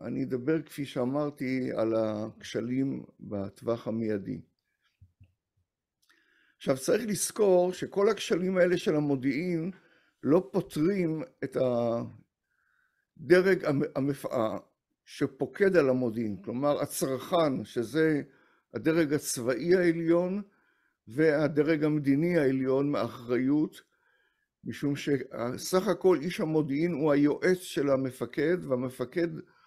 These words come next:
או המנהיג לא יכול להתכסות ולהגיד, "טוב, אז לא אמרו לי, אז לא ידעתי."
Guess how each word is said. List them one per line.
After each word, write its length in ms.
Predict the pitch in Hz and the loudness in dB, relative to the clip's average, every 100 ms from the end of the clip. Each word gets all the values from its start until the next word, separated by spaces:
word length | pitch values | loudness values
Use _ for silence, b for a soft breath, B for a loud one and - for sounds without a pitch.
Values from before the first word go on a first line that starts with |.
| _ | _
או 120 | 120 | -2
המנהיג 600 | 120 123 117 147 190 170 170 _ _ _ _ _ | 0 0 -2 -2 -4 -6 -12 _ _ _ _ _
לא 120 | - 180 | 2 4
יכול 320 | 190 185 175 | 4 2 0
להתכסות 920 | 175 - - 131 - 196 170 170 - _ _ _ _ _ 123 | -2 -8 -6 -6 0 2 2 0 -8 _ _ _ _ _ -2
ולהגיד, 600 | 139 135 139 185 175 - | 2 2 0 -2 -4 -4
"טוב, 300 | - 214 202 | 0 2 2
אז 340 | 143 120 117 120 | 0 -2 -4 2
לא 160 | 160 | 4
אמרו 320 | 170 175 185 202 | 6 4 4 4
לי, 200 | 170 139 | 4 4
אז 160 | 107 | 2
לא 180 | 127 147 | 4 4
ידעתי." 520 | 139 139 131 - 98 | 4 4 2 0 -10